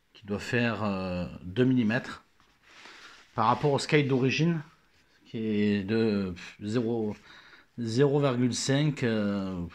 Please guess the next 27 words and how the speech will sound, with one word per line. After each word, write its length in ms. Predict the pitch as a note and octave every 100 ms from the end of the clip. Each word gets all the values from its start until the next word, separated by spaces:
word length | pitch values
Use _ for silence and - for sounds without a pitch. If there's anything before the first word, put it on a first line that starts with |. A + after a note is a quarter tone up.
| - - -
ou 160 | A#2 A#2+
un 200 | B2+ C#3
maximum, 680 | B2+ B2+ - B2+ A#2+ C#3+ C3
mais 140 | A2
c'est 160 | G2+ G#2
vraiment 280 | G#2+ C#3+
très 180 | D3 -
fin. 240 | A#2 C3 B2+
C'est 180 | -
vrai. 160 | G2 G2 F#2+
Moi, 160 | A2+
j'appelle 240 | A#2+ A2+ G#2+
ça 140 | B2+
du 100 | A2
papier 320 | A#2 A2 -
cigarette. 580 | B2 - A2+ G#2 C3 - - - - - - - - -
Donc 180 | A#2 A#2
là, 160 | D3+
c'est 200 | E3 -
fa-, 140 | C#3+ -
assez 280 | C#3 C#3+ F#3
facile 360 | F#3+ E3+ - E3+
pour 140 | A#2+
pouvoir 260 | A#2 B2 A#2
faire 160 | C#3
la 80 | C3
surpiqûre. 640 | B2 A#2+ - A2+ - E3